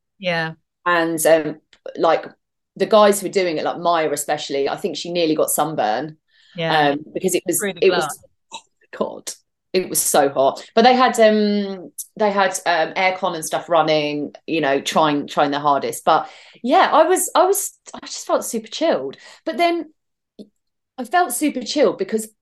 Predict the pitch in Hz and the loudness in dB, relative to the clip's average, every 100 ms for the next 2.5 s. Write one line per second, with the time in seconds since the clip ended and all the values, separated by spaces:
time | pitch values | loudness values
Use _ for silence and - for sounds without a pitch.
0 | _ _ - 226 220 - 294 285 139 131 | _ _ -8 -6 -4 -2 0 0 -2 -8
1 | 165 208 - _ _ _ 175 160 175 226 | -10 -10 -14 _ _ _ -10 -6 -4 -4
2 | - 208 226 220 | -4 -6 -2 -4